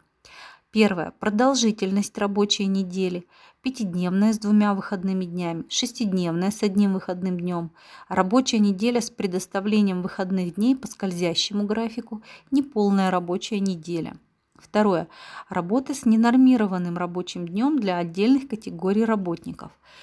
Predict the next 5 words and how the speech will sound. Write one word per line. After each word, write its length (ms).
при 180
наличии 600
таких 460
в 60
организации. 1000